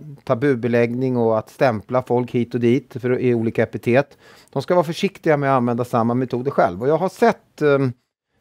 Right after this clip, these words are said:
tendenser till att Sverigedemokraterna har gjort det. Och jag hoppas att det blir mindre sånt framöver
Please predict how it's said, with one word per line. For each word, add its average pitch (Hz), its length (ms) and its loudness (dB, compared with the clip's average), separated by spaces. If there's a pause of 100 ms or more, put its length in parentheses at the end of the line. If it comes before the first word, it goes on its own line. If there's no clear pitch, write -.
(120)
tendenser 175 680 0
till 127 200 0
att 120 100 -2
Sverigedemokraterna 120 720 0
har 180 40 2
gjort 214 260 2
det. 76 120 -10
Och 117 140 -6
jag 147 80 0
hoppas 151 380 -2
att 139 120 -2
det 143 80 -4
blir 147 120 -2
mindre 185 400 0
sånt 139 300 0
framöver 123 600 2